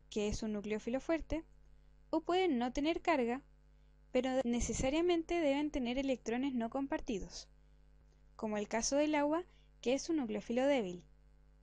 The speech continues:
Es necesario entender que no todos los fuertes son cargados, ni todos los débiles carecen de carga, como observamos en la siguiente tabla,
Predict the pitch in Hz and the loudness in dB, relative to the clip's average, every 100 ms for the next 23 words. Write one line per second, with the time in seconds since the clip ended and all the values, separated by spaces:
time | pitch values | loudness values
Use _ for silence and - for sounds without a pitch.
0 | - - - - 269 320 370 - - 269 | -20 -20 -20 -2 2 4 4 2 4 4
1 | 226 202 196 202 220 302 - 226 247 330 | 4 0 -2 -2 0 0 0 -2 0 -2
2 | - 392 359 247 - 233 233 247 - 220 | 0 2 2 0 -2 -6 -4 -4 -4 -6
3 | 214 202 202 240 320 349 - - - - | -4 -4 0 0 0 -2 -12 -18 -20 -8
4 | 226 220 240 302 320 240 226 240 285 - | -8 -2 0 2 0 0 0 2 -2 -4
5 | 202 196 - 233 262 285 214 190 - - | -6 -4 -4 -4 -2 -2 -2 -6 -18 -20
6 | - - - - - 254 262 254 - 240 | -20 -20 -20 -20 -4 -2 -2 -4 -4 -2
7 | 285 359 320 262 - 202 208 214 262 247 | 0 0 0 0 -2 -4 -6 -4 -2 -2
8 | 185 180 | -2 -6